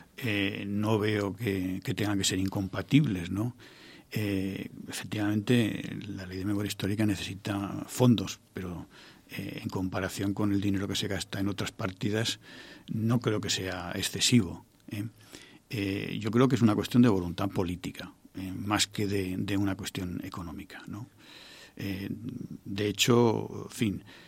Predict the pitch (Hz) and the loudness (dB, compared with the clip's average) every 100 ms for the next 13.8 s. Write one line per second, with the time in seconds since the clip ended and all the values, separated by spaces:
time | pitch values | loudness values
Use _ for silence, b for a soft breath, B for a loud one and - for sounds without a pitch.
0 | B - - - 101 104 104 104 107 110 | B -8 -6 -4 -2 0 0 0 -2 0
1 | 104 98 95 90 98 101 98 95 92 92 | 0 0 -2 -2 -4 -4 -4 -2 -2 -2
2 | 101 101 104 139 131 101 92 95 95 113 | -2 0 2 2 2 0 -2 -4 0 0
3 | - - - 92 90 92 92 - - 110 | -2 -4 -4 -4 -4 -6 -8 -2 0 0
4 | 98 104 101 98 123 113 92 92 101 104 | 2 2 2 2 2 2 2 0 2 2
5 | 101 101 - 117 113 107 117 113 98 92 | 2 0 0 0 0 0 2 2 2 -2
6 | 98 90 120 - 95 - - 104 113 98 | -6 0 0 0 -6 -10 -8 -6 -2 -2
7 | 101 120 110 92 87 87 - B B B | 0 -2 -2 -2 -4 -6 -10 B B B
8 | - 98 101 107 110 131 107 98 87 85 | -8 -4 -2 -2 0 2 2 2 -2 -6
9 | 85 - - - - 92 92 95 98 110 | -8 -8 -10 -12 -10 -8 -2 -2 2 0
10 | 110 B B B B B - 104 - 120 | 0 B B B B B -10 0 6 8
11 | - 123 117 98 87 - B B - 107 | 8 6 6 2 0 -10 B B 0 2
12 | 107 - 104 98 95 - 92 90 92 90 | 2 2 0 0 -4 -4 -6 -6 -8 -8
13 | - - - 104 82 76 71 | -10 -12 -10 -8 -8 -8 -10